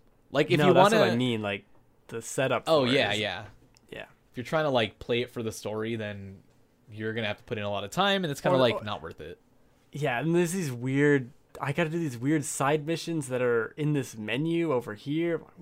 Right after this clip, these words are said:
Speaker 2: Why is this like this? <laughs>
Speaker 1: Yeah, yeah.
Speaker 2: Just make me p-, do game things. I don't <laughs> understand.
Speaker 1: Give me the single story, and then if I wanna do multiplayer, let me go into a different menu option, and that'll be fine.
Speaker 2: It's weird. I, it's one of those games that has a hub world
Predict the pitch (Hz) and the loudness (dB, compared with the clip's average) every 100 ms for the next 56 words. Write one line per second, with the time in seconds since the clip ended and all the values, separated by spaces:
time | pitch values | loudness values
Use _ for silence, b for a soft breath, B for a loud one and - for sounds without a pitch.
0 | 139 143 131 180 233 208 165 170 - 139 | -14 -4 0 4 4 2 0 -6 -2 0
1 | 151 - 98 - 113 107 107 104 101 B | 0 -4 -10 -8 -4 -4 -4 -6 -10 B
2 | B 107 107 104 101 b b b b _ | B -16 -14 -14 -16 b b b b _
3 | - 147 - - 143 160 165 160 143 - | -10 -10 -10 -6 -4 -4 -4 -4 -4 -8
4 | _ - 131 139 147 135 147 143 - 101 | _ -20 -8 -4 -2 2 2 2 0 -8
5 | 101 104 120 151 147 143 - - 120 - | -6 -4 -2 2 2 2 -4 -6 -8 -10
6 | - _ 113 127 165 233 226 185 160 143 | -20 _ -4 0 2 2 2 0 -2 -2
7 | 131 123 127 113 117 120 117 107 117 202 | 0 2 2 0 -2 0 0 0 0 0
8 | 165 123 107 - 113 110 107 98 110 117 | 2 2 0 -4 -4 -2 -4 -6 -4 -4
9 | 113 120 123 175 208 196 110 - - 135 | -2 -4 -4 -4 -2 -2 -2 -6 -4 -4
10 | 170 - 127 135 139 147 180 214 190 127 | -6 -6 -6 -6 -8 -6 -6 -8 -8 -10
11 | b b b _ _ 156 151 120 107 101 | b b b _ _ -2 -2 -6 -4 -2
12 | 101 143 - 175 - 208 208 180 143 151 | -2 -4 -6 -8 -4 0 2 2 2 0
13 | 143 135 127 - 117 113 123 127 135 135 | 2 0 -2 -2 -2 -2 -2 0 2 2
14 | 135 131 | 2 -2